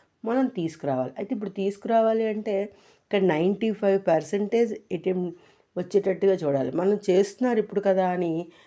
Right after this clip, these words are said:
మిగతా వారిని విడిచిపెట్టకుండా వాళ్ళకు కూడా మనం వాళ్ళు ఏ విధంగా చేయగలిగితే ఆ విధంగా చేసేటట్టు ప్రోత్సహించాలి.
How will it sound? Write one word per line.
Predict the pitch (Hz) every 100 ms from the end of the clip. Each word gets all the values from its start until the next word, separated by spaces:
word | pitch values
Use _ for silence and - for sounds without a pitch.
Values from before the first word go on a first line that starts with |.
| _ -
మిగతా | 165 180 190
వారిని | 190 185
విడిచిపెట్టకుండా | 165 143 - 165 160 165 165 202
వాళ్ళకు | 196 160 160 175 190 -
కూడా | 196 190
మనం | 185 170 226 381 _ _ _ _ -
వాళ్ళు | 170 175 170
ఏ | 165
విధంగా | 180 190 196 190 185
చేయగలిగితే | 175 175 175 180
ఆ | 208
విధంగా | 160 156 165 170 170
చేసేటట్టు | 160 160 160
ప్రోత్సహించాలి. | - 165 151 139 143 151 143 147 139